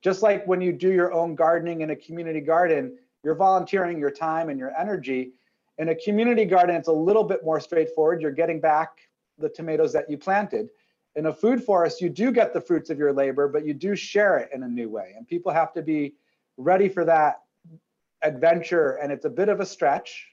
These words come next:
Uh, sometimes it's a bit of a discovery. Sometimes we're meeting neighbors we've, we've lived next to for thirty years, but never spoken with. So there's a lot of beauty in that work, but people have to be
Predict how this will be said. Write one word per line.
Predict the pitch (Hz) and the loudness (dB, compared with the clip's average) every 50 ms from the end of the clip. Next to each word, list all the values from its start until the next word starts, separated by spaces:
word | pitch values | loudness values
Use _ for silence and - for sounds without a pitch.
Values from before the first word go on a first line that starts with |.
| _ - | _ -4
Uh, | 139 135 135 135 135 | 0 2 2 2 2
sometimes | 131 - 165 160 - 170 160 151 | 0 -4 -6 -4 -2 -2 -2 -2
it's | 151 - - | -4 -6 -6
a | 143 | -4
bit | 127 160 170 156 | -2 0 0 0
of | 147 147 | 0 -2
a | 147 | -4
discovery. | 135 139 139 - - 170 160 160 160 170 170 175 190 202 190 - _ _ _ _ _ _ | -6 -6 -10 -6 -2 0 0 0 0 -2 -2 0 0 -2 -4 -8 _ _ _ _ _ _
Sometimes | _ - 180 190 - 190 190 185 160 | _ -2 -2 0 0 -2 -2 0 -2
we're | 180 175 | -2 -2
meeting | 170 180 180 175 170 165 | 0 0 0 0 0 -2
neighbors | 165 170 175 175 180 170 143 156 | 0 0 0 0 0 -2 -2 -2
we've, | 160 160 147 - - _ _ _ - | -4 -4 -4 -8 -12 _ _ _ -10
we've | 151 160 156 151 151 143 123 - _ _ - | -6 -4 -2 -2 -2 -4 -6 -10 _ _ -8
lived | 156 175 185 175 147 | -2 -2 -2 -2 0
next | 160 175 170 - - | -2 -2 -4 -4 -4
to | - 170 | -6 -6
for | 175 180 160 | -4 -4 -6
thirty | - - 175 165 170 | -4 -4 -4 -4 -2
years, | 170 175 185 165 | 0 0 0 0
but | 143 151 151 | -2 -2 -2
never | 151 151 151 151 143 | 0 0 0 0 -2
spoken | 143 - - 151 147 151 175 175 | -4 -2 -2 -2 -2 -2 -4 -4
with. | 190 202 202 202 - _ _ _ _ _ _ _ _ _ | -2 -4 -4 -4 -10 _ _ _ _ _ _ _ _ _
So | - 175 | -2 0
there's | 175 170 | 2 2
a | 170 175 | 4 4
lot | 170 185 202 202 | 4 6 6 6
of | 190 160 | 4 2
beauty | 131 143 190 226 240 226 226 202 | 0 -2 0 0 2 2 4 2
in | 170 143 143 | 2 2 2
that | 143 139 131 135 - | 2 2 0 0 0
work, | 147 139 139 147 143 - - - | 2 2 2 2 0 -4 -10 -6
but | - 151 156 | -6 -4 -4
people | - 185 180 185 190 | -2 -4 -2 -2 0
have | 156 170 165 165 - | 2 2 0 0 -2
to | 175 | -6
be | 147 151 160 160 151 147 143 143 | -2 0 2 2 2 0 -4 -6